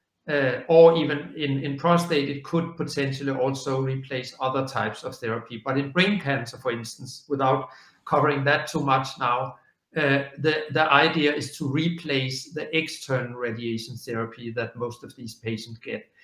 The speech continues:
And that is not, uh, very effective, uh, or it's not effective at all, because it's, uh, it's not reaching those islands of tumor cells that are not in,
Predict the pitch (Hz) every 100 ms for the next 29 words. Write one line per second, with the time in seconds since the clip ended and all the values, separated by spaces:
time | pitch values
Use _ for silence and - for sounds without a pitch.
0 | _ - 143 143 143 - 160 160 - -
1 | - _ _ _ 151 139 135 123 120 123
2 | - _ _ - 156 165 160 139 165 170
3 | - 147 135 143 135 127 127 147 156 -
4 | 156 143 - 135 123 151 180 - 110 -
5 | 175 185 180 - - _ _ _ 160 139
6 | - - - 147 135 131 127 127 127 123
7 | - _ - 139 - 170 185 180 151 160
8 | 170 - 156 120 113 - _ 135 156 156
9 | - 139 139 156 147 131 - - 139 -
10 | 175 165 165 131 143 120 135 - 135 127
11 | 127 131 135 - 147 135